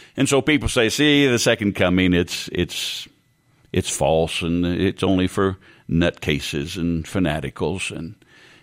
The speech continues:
and so when you say you believe in the second coming, many people put you in that same circle.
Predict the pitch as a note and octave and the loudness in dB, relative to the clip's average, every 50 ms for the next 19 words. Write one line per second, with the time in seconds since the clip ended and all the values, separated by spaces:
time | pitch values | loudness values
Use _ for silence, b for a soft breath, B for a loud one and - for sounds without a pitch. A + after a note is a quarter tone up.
0 | b b F#2 G2 - A#2 G#2 G2 F#2+ G2 G#2 B2 C#3 C3 - C3+ B2+ A#2+ G#2+ A2+ | b b -4 -2 0 2 2 4 4 4 4 4 2 2 2 2 2 2 2 0
1 | B2+ A#2+ A2 G#2+ G#2+ G#2+ G2+ F#2+ F#2 F#2 F2+ F2 E2+ - - G2 E2+ - F2 E2+ | 0 0 2 2 2 2 2 0 0 -2 -2 -2 -2 0 0 0 0 0 -2 -2
2 | - - F#3 G#3+ G#3 D3 A2+ G#2+ A2 A2 A2 G#2 b b b b b b b - | 0 0 0 2 4 4 4 4 2 2 0 -2 b b b b b b b 0
3 | G2 A#2 C3+ D3+ C3 - - A#2 - - G2 F#2 - - A2 G#2 - - A2 G#2+ | 0 2 2 2 2 2 0 0 0 0 -2 -2 0 0 -2 0 0 -2 0 0
4 | G2+ F#2+ F#2+ F#2+ F#2 F2+ - - - F#2+ E2+ E2 D#2+ D2+ - - A3 A3 - - | 2 2 2 2 2 0 -2 -2 -2 -2 0 0 -2 -2 -2 0 0 0 0 -2
5 | G2+ - - | -6 -10 -10